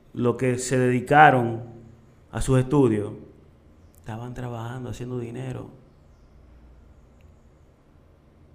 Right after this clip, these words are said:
Dinero bueno. Entonces, ¿quién eres tú para juzgar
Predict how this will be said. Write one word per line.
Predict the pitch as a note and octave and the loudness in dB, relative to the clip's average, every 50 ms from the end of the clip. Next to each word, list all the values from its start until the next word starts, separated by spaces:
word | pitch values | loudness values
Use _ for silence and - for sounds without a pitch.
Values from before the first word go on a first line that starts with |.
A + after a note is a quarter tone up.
| - _ _ _ - - _ _ - _ _ _ | -20 _ _ _ -20 -20 _ _ -20 _ _ _
Dinero | - A2 G#2+ A2 A#2 B2+ A#2 | -6 -4 -2 -2 -2 -2 -2
bueno. | A2 A2+ A#2+ A#2+ A#2 A2 - - - - - - - - _ - _ _ - - - _ - - - _ _ _ _ - - - _ _ _ - - - - _ _ _ _ _ _ - - - - _ - - - - - _ - _ | -2 -4 -4 -4 -6 -8 -12 -14 -16 -20 -20 -20 -20 -20 _ -20 _ _ -20 -20 -20 _ -20 -20 -20 _ _ _ _ -20 -20 -20 _ _ _ -20 -20 -20 -20 _ _ _ _ _ _ -20 -20 -20 -20 _ -20 -20 -20 -20 -20 _ -20 _
Entonces, | - A2 G#2+ B2 B2+ B2 B2+ C3 C3 B2+ - - - - - - - _ _ - - - - | -14 -8 -4 -4 -4 -2 -2 -2 -4 -4 -6 -10 -16 -18 -20 -20 -20 _ _ -20 -20 -18 -8
¿quién | - B2+ C#3 C#3+ D3 | -4 -4 -2 -2 -2
eres | D3+ D#3 D#3+ D3+ - - - | -2 -2 -2 -4 -6 -8 0
tú | - E3 D#3 C#3+ B2+ - - - - - - - - - - - - - - _ _ _ _ - _ _ _ - _ _ _ _ _ _ | 4 6 6 6 6 4 -2 -6 -12 -16 -20 -20 -20 -20 -20 -20 -20 -20 -20 _ _ _ _ -20 _ _ _ -20 _ _ _ _ _ _
para | - A#2+ A#2+ A#2 | -4 -2 -2 -2
juzgar | A#2 A#2+ A2+ G#2+ A2 A2 A#2 C3 C3 B2+ A#2 A2 G#2+ G#2+ - - - - | -2 -4 -4 -6 -6 -4 -2 0 2 2 2 0 -2 -4 -8 -12 -18 -20